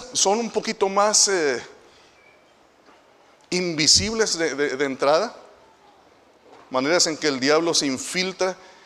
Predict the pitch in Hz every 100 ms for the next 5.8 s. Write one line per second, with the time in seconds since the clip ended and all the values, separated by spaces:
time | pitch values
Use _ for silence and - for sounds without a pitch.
0 | - - - - - _ _ 139 143 139
1 | 139 143 143 143 151 143 185 185 196 185
2 | 180 147 156 180 185 175 156 127 135 131
3 | 170 175 170 151 151 160 180 139 156 165
4 | 151 131 135 170 165 - 165 156 156 165
5 | 160 160 151 143 139 147 156